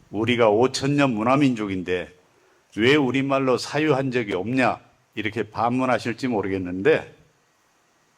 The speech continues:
남아있는 문헌을 보더라도 우리는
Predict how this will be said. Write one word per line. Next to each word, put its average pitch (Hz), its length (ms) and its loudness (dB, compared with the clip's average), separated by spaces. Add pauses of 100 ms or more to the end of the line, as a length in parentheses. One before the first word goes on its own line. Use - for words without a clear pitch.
(1300)
남아있는 143 760 6
문헌을 143 380 4
보더라도 117 720 2
우리는 120 560 0